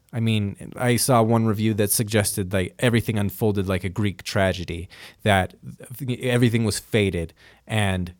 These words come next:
you can see everything from the beginning a second time through, that all of these pieces were there. And I agree with that. I just don't, I think it's a weaker movie for that, because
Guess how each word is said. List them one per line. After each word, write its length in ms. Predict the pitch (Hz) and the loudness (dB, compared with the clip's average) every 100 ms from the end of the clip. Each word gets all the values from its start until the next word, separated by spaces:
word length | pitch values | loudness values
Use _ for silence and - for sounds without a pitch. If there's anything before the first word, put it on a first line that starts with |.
| _ - | _ -4
you 160 | 117 | -2
can 140 | 110 110 | 0 0
see 420 | - 139 123 120 | 2 4 4 2
everything 580 | 113 113 - 110 107 98 | 0 0 0 0 0 -2
from 280 | - 110 | -2 0
the 60 | 95 | -2
beginning 600 | 98 98 110 117 110 104 | -4 2 4 4 2 -2
a 60 | - | -4
second 340 | - 117 110 | 0 0 0
time 220 | 95 101 | -2 -2
through, 280 | 92 - 92 | -2 -2 -2
that 140 | 87 87 | 0 2
all 180 | 110 | 4
of 120 | 107 101 | 2 -2
these 160 | 95 | -6
pieces 420 | - 117 104 95 | -6 -6 -6 -6
were 140 | 92 90 | -4 -2
there. 280 | 104 98 85 - - - | 0 0 -4 -12 -16 -2
And 100 | 120 | 2
I 60 | |
agree 460 | 151 95 101 107 135 | 2 0 0 2 2
with 240 | 131 - | 0 -4
that. 260 | 85 82 - _ - _ - | -4 -4 -6 _ -20 _ -2
I 180 | 117 | 0
just 180 | 123 104 | 0 0
don't, 200 | 110 98 | -4 -4
I 80 | - | -6
think 160 | 107 117 | -6 -6
it's 80 | 113 | -4
a 60 | |
weaker 340 | 104 131 123 101 | 2 2 2 2
movie 400 | 107 117 104 90 | 4 4 2 -2
for 380 | - - 107 | -4 0 2
that, 280 | 98 82 82 | 0 -4 -8
because 440 | 104 - 101 90 | -8 -4 -2 -4